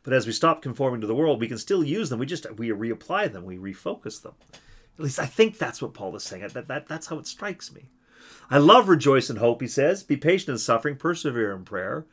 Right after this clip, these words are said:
These are the things that get us through hard times. When we find those things that are hopeful, we rejoice in them. We hold them up. We, we recognize them.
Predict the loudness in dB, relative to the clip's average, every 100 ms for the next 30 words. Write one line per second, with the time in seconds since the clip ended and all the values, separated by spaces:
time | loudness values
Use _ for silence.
0 | _ _ _ _ 0 6 6 4 0 0
1 | 4 4 4 0 -2 -2 -2 -4 0 2
2 | 2 0 -2 -4 -2 0 -2 -4 -4 -4
3 | -4 -8 -14 -18 -20 _ _ _ _ _
4 | _ _ _ _ _ _ _ -2 -2 0
5 | 2 2 2 2 0 -2 -2 0 0 2
6 | 4 6 4 4 2 2 0 -4 -6 -4
7 | -8 -4 -4 -4 -4 -4 -4 -6 -4 -6
8 | -6 -6 -6 -8 -12 -10 -8 -8 -10 -14
9 | -14